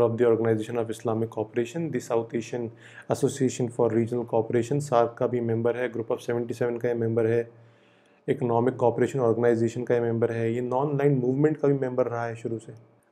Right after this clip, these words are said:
अब यहाँ पर बहुत सारी रिवर्स भी हैं, बेसिन्स भी हैं, उसके बाद भी काफ़ी सूखा यहाँ पे रहता है, ड्राउट सिचुएशन रहती है, because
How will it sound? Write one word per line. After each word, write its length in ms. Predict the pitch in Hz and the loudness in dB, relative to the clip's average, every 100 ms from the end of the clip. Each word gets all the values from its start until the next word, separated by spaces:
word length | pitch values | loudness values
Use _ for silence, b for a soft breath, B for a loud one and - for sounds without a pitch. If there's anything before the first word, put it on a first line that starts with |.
| - | 0
अब 280 | 165 165 - - - | 2 0 -8 -16 -6
यहाँ 400 | 123 123 131 165 160 | 0 0 2 0 2
पर 260 | 185 190 180 - _ _ _ _ | 2 2 -2 -10 _ _ _ _
बहुत 240 | 123 160 | 0 0
सारी 220 | 165 165 151 | 2 4 6
रिवर्स 380 | 127 147 165 | 6 6 4
भी 160 | 139 160 | 2 0
हैं, 380 | 139 131 120 110 | 0 -2 -6 0
बेसिन्स 380 | 131 139 180 143 | 0 2 0 0
भी 160 | 147 | -2
हैं, 180 | 131 127 | -2 -4
उसके 260 | 123 - 160 127 | -10 -2 0 2
बाद 220 | 139 143 | 2 2
भी 160 | 131 151 143 131 139 | 0 2 2 2 -2
काफ़ी 300 | - 120 - | -2 -2 0
सूखा 380 | 143 143 139 - | -2 0 0 -2
यहाँ 180 | 147 131 131 | 0 0 0
पे 60 | |
रहता 380 | 120 113 117 117 | 0 -2 -2 -2
है, 180 | 110 110 110 | 0 -2 0
ड्राउट 300 | 117 135 143 | 2 2 0
सिचुएशन 400 | 127 135 123 127 | -2 -2 0 0
रहती 340 | 113 113 117 | -2 -2 0
है, 180 | 113 110 | 2 2
because 440 | 113 113 127 117 | 0 2 2 2